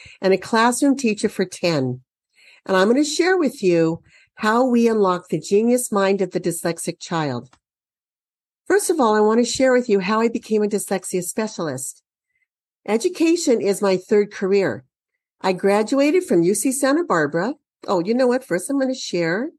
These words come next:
So, education is my third career. I graduated from U C Santa Barbara in nineteen seventy-nine with an English degree, and I planned to be a retail buyer.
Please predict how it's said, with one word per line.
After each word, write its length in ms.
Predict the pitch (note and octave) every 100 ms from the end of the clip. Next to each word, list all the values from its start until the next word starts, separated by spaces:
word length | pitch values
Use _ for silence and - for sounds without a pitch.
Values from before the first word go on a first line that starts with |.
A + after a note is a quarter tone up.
| _ _ _ F#3+
So, 300 | F#3+ F3+ - _
education 600 | G#3+ A3+ F4 F4 F#4 F#4
is 200 | D4+ B3+
my 160 | A#3+ F#3+
third 360 | F3 - A3+ A#3
career. 500 | B3 G#3 E3 A#2 - _ _ _ _ -
I 100 | A#3
graduated 760 | A3+ C#4 F#4 F4 C4+ A#3 A3+
from 200 | A3 F#3+
U 120 | G3+
C 160 | A3+ A#3
Santa 300 | - G#3+ G#3
Barbara 480 | F#3+ F3 E3+ D#3+ D#3
in 180 | E3+
nineteen 380 | F3 F3+ F#3 G3
seventy-nine 840 | F#3 F#3+ F3 E3+ E3+ D#3+ C#3 C3 C3 _ _ _
with 200 | F#3 F3+
an 120 | G3
English 340 | G3+ A3+ G3+ -
degree, 600 | F#3+ - D3+ D3 F#3 - _ _ _ _ _ _ _
and 360 | F#3 F#3+ F#3 F#3
I 140 | F3+ F#3+
planned 440 | F3+ A3+ G#3+ A#3
to 60 | G#3
be 140 | G#3
a 60 | G3+
retail 480 | G3+ A#3 - B3 G3
buyer. 640 | F3+ G3 A#3 F3 B2+ C3